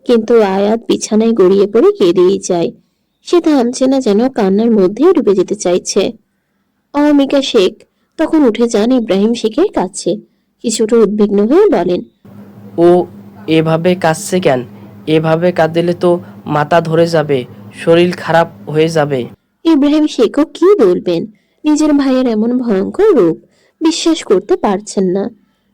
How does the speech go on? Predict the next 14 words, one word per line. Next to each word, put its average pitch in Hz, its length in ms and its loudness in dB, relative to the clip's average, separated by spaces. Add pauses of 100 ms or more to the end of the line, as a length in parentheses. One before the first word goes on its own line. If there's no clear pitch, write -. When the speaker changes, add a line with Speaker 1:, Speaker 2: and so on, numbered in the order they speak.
(120)
Speaker 1:
তিনি 311 520 0
যেন 277 300 0
শোকে 254 360 -2
পাথর 262 480 0
হয়ে 190 160 2
গেছেন। 180 460 -2 (540)
বুকের 320 260 2
ভেতরটা 285 400 0
হাহাকার 226 500 -2
করছে, 208 580 -2 (420)
মুখে 226 240 0
কোনো 277 260 0
কথা - 360 -4
নেই, 185 220 0